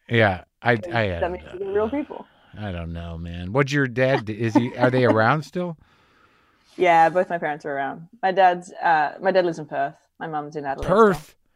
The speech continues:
Speaker 1: That's, like, way over there.
Speaker 2: That's, like, the belly button of the world. It's, like, the most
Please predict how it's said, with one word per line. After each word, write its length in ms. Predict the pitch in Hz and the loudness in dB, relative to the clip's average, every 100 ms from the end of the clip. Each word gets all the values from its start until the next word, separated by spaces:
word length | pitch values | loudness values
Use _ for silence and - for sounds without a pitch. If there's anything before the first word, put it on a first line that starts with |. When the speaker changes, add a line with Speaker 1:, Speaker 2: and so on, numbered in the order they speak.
| _ _ - | _ _ 0
Speaker 1:
That's, 180 | 190 | 0
like, 160 | 214 160 | 2 0
way 380 | 147 202 254 220 | -2 -2 2 4
over 240 | 151 113 | 4 2
there. 280 | 107 98 82 _ _ _ _ _ | -2 -6 -10 _ _ _ _ _
Speaker 2:
That's, 220 | - 240 285 | 0 2 4
like, 280 | 285 233 | 2 2
the 140 | 208 214 | -6 0
belly 260 | 214 220 | 6 6
button 300 | 202 190 185 | 8 6 4
of 140 | 175 156 | -2 -2
the 80 | 156 | 0
world. 320 | 147 131 139 | 0 0 -2
It's, 180 | 170 202 | -4 2
like, 240 | 196 190 | 2 2
the 100 | 208 | 0
most 600 | 208 226 214 - - - | 2 4 4 -2 -16 -10